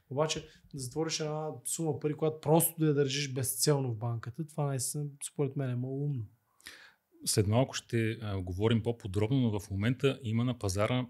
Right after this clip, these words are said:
Speaker 2: а, финансови инструменти, облигации, в които, а, човек може да сложи пари буквално за един ден и да получи лихва за един ден.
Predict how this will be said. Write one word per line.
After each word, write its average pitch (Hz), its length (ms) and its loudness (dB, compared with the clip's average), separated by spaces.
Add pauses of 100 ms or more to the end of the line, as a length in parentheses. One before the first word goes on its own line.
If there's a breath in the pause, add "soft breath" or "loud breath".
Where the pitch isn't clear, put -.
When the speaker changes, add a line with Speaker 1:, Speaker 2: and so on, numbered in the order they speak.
(160)
Speaker 2:
а, 92 200 -2
финансови 92 520 0
инструменти, 92 720 -2 (580 loud breath)
облигации, 90 760 0 (560 loud breath)
в 90 180 -2
които, 117 580 0
а, 98 180 -2
човек 101 400 -2
може 107 320 0
да 107 100 -4
сложи 110 340 -2
пари 101 300 0
буквално 104 440 -2
за 98 140 -2
един 98 240 0
ден 98 260 -2 (1000)
и 117 120 6
да 104 160 2
получи 110 480 2
лихва 113 320 2
за 151 120 0
един 147 200 -2
ден. 147 200 -4